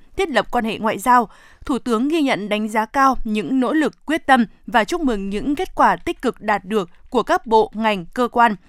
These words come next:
nhất là ngành lao động, các địa phương, các tổ chức, hiệp hội, doanh nghiệp hai nước cùng toàn thể người lao động Việt Nam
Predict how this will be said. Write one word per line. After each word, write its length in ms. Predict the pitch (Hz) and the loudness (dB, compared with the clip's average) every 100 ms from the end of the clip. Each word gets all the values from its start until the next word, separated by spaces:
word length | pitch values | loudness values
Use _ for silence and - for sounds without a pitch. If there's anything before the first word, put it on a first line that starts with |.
| _ 220 | _ -4
nhất 180 | 302 | -2
là 140 | 277 220 | 0 -2
ngành 220 | 185 185 | -2 0
lao 120 | 226 | 0
động, 200 | 220 214 - - - - | 2 0 -2 -20 -8 -4
các 120 | 285 | -2
địa 180 | 240 - | -4 -4
phương, 320 | 254 247 214 - | -2 -2 -2 -4
các 200 | 330 349 | -4 0
tổ 160 | 262 185 | -2 -2
chức, 240 | - 370 _ - | -2 -2 _ -4
hiệp 160 | 226 | -4
hội, 220 | 226 220 - - | 2 0 0 -12
doanh 260 | - 330 294 | -2 0 2
nghiệp 140 | 220 | -2
hai 220 | - 254 233 | 0 0 2
nước 240 | 269 392 - - - | 0 0 -6 -16 -2
cùng 240 | 247 214 | 0 0
toàn 240 | - 220 208 | 2 0 2
thể 180 | 214 | -2
người 220 | 185 208 254 | 0 -4 -2
lao 140 | 320 | -2
động 260 | 247 190 208 | -2 -4 -4
Việt 200 | 208 247 | -4 0
Nam 220 | 277 | 2